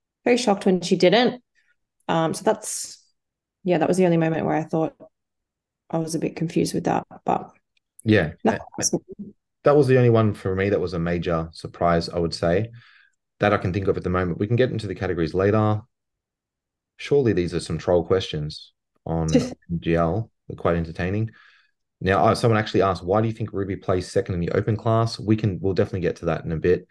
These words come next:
Speaker 2: and we'll discuss that at length. So, "I was super keen after your Victoria podcast to see Masters." <laughs> I know, and they only had three of them. I mean, where were the Masters competitors?
Speaker 1: The one with the really small waist at New South Wales didn't compete.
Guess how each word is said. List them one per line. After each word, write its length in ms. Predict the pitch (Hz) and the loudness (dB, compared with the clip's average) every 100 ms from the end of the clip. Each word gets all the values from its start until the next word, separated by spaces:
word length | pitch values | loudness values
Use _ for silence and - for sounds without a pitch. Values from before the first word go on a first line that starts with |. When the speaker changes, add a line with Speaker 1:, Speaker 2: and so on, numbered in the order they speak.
| _ _ _ | _ _ _
Speaker 2:
and 100 | 85 | -8
we'll 60 | 80 | -6
discuss 340 | 82 87 80 | -4 -4 -2
that 120 | 80 | -2
at 120 | 78 98 | -2 0
length. 340 | 107 107 - _ _ _ _ _ _ | 2 0 -6 _ _ _ _ _ _
So, 240 | - 101 | 2 4
"I 120 | - 113 | 6 4
was 160 | 117 | 4
super 160 | 170 165 | 0 -2
keen 460 | - 147 139 143 - | 2 4 4 -2 -2
after 400 | 104 117 113 120 | 0 0 0 -2
your 340 | 98 101 98 92 | 2 4 4 2
Victoria 460 | 85 - 113 117 | -4 -2 2 2
podcast 480 | 117 107 92 107 101 | 2 -6 -6 -8 -6
to 100 | 92 | -6
see 200 | 101 90 | -4 -2
Masters." 720 | 85 90 104 - 71 67 - - - | 0 2 0 -2 -8 -8 -16 -16 -14
<laughs> 220 | - - 101 | -12 -6 -2
I 60 | |
know, 300 | 101 113 101 - | 4 6 6 4
and 160 | 101 | 2
they 120 | 98 | 2
only 260 | 98 113 127 | 4 4 6
had 240 | 120 - | 4 2
three 220 | 110 123 139 | 4 8 8
of 100 | 107 | 6
them. 180 | 82 - | -2 -2
I 80 | 110 | 2
mean, 240 | 123 98 | 4 4
where 340 | 101 135 170 143 | 6 8 10 8
were 300 | 139 156 151 | 8 8 8
the 160 | 131 | 4
Masters 440 | 120 135 151 180 175 | 2 0 -2 -6 -4
competitors? 1000 | 160 135 147 196 196 160 87 76 - _ _ _ _ 233 | -4 2 4 4 8 6 6 -4 -20 _ _ _ _ 4
Speaker 1:
The 60 | |
one 320 | 220 226 214 | 6 6 4
with 120 | 202 202 | 4 4
the 100 | 196 | 6
really 200 | 202 208 | 8 6
small 240 | 208 202 | 6 6
waist 320 | 202 208 202 | 6 4 2
at 100 | 190 | 2
New 100 | 196 | 2
South 280 | 196 196 190 | 2 0 2
Wales 280 | 220 277 202 | 4 2 2
didn't 200 | 175 190 | -2 -2
compete. 520 | 190 185 170 175 | -4 -2 -2 -4